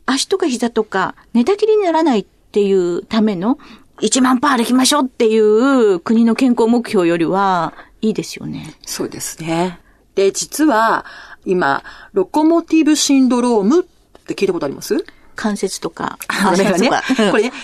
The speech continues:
Speaker 1: うん。骨、
Speaker 2: 運動機器の疾患で、
Speaker 1: 骨、骨。ええ。
Speaker 2: 自立困難になることなんですよ。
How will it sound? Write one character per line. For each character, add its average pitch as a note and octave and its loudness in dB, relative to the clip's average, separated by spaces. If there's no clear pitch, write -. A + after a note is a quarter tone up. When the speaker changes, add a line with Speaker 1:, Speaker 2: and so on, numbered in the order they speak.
Speaker 1:
う A#3+ -2
ん。 C#4 2
骨、 F#4+ 2
Speaker 2:
運 G4+ 2
動 F#4+ 2
機 F#4+ -2
器 E4 0
の A3 0
疾 - -8
患 F#3+ -4
で、 G#3+ 0
Speaker 1:
骨、 D#4 2
骨。 G3+ -2
え - -4
え。 D3+ -12
Speaker 2:
自 G3 -2
立 B3+ -4
困 D#4+ 0
難 G3 0
に D3+ -6
な D#3+ -4
る D#3+ -4
こ - -14
と C3+ -8
な - -14
ん - -18
で - -20
す - -18
よ。 - -20